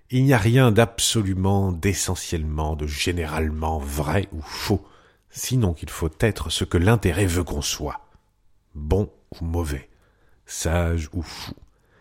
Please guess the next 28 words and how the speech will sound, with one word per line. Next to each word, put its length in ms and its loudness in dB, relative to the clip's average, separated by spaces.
décent 680 -2
ou 80 -4
ridicule, 760 0
honnête 480 2
ou 40 -2
vicieux. 440 -4
Si 260 0
par 200 0
hasard 440 2
la 120 0
vertu 500 0
avait 160 -4
conduit 380 -4
à 60 -4
la 80 -4
fortune, 600 -8
ou 120 4
j'aurais 380 4
été 180 -2
vertueux, 460 -6
ou 100 4
j'aurais 260 4
simulé 560 4
la 100 4
vertu 380 -4
comme 180 -2
un 100 0
autre. 380 -4